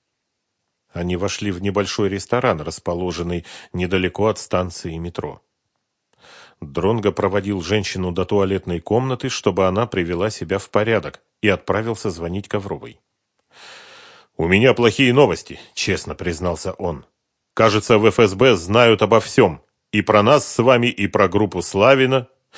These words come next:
Судя по всему, полковник Мамонтов имел какое-то отношение к взрывам в городе». «Я передам», хладнокровно ответила Коврова. «Вы должны были позвонить завтра утром.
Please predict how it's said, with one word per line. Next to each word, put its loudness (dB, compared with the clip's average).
Судя 2
по 4
всему, 2
полковник 2
Мамонтов 0
имел 0
какое-то 2
отношение 2
к -10
взрывам 0
в -10
городе». 0
«Я 2
передам», 4
хладнокровно -4
ответила -8
Коврова. -6
«Вы 0
должны 4
были 2
позвонить 2
завтра 4
утром. 0